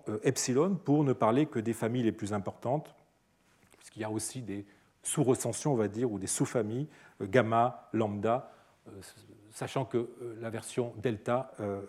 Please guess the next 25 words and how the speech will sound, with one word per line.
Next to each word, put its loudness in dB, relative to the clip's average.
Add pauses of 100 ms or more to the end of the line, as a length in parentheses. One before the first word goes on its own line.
(120)
euh, -6
n'est, -2 (120)
euh, -2 (540)
plus 0
aujourd'hui 2
conservée. -2 (1200)
Alors, 12
la, 12
la 4
découverte 8
des 6
neuf 6
folios 10
de, 4
euh, -2
la 0
version -2
copte 4
à 0
la -4
fin -6
du -6
dix-neuvième -2
siècle, 2 (760)
édité, 6